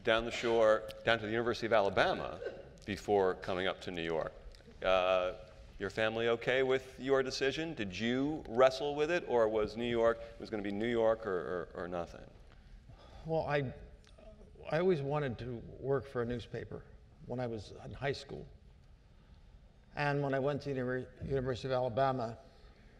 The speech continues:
Speaker 2: uh, for which I'm very grateful to the University of Alabama accepting me as a student, because no other, no s-,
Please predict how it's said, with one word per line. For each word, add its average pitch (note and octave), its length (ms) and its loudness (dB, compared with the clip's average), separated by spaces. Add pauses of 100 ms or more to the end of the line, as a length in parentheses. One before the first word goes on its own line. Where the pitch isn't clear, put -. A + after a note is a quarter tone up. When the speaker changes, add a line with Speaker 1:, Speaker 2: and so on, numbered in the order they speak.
(1900)
Speaker 2:
uh, D#3 140 -6 (240)
for D#3+ 120 -4
which C#3+ 200 -4
I'm A#2+ 160 -4
very A#2 240 -2 (360)
grateful C3 380 0
to - 60 -12
the C3 80 -8
University A#2+ 320 -6
of B2+ 60 -2
Alabama B2 420 -2 (400)
accepting C#3 460 0
me B2 60 -4
as G#2+ 100 -6
a A2+ 60 -8
student, G#2+ 400 -4
because A2 280 -4
no D#3 200 2
other, A2 320 -4
no B2 200 -4
s-, - 220 -12